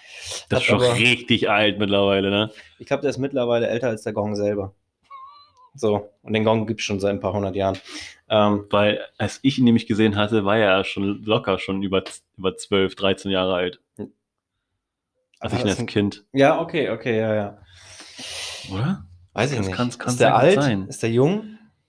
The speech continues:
Speaker 2: Who knows? Aber was er bestimmt auch gemacht hat, als er klein war, und das, ne, wie du jetzt sagen würdest, "Hate mich nicht."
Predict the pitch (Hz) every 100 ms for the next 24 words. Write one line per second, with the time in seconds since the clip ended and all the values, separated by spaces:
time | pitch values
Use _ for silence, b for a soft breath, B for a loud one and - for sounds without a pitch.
0 | _ - 165 170 202 98 - - _ _
1 | _ _ - 135 139 139 95 147 147 -
2 | 151 156 - 139 - 113 113 113 143 -
3 | - - - 98 117 160 _ B B B
4 | B B B - 107 113 - - _ _
5 | _ _ _ _ _ _ _ _ _ 127
6 | 147 110 - 113 113 120 127 117 120 117
7 | 113 117 113 - 120 143 113 101 98 -
8 | -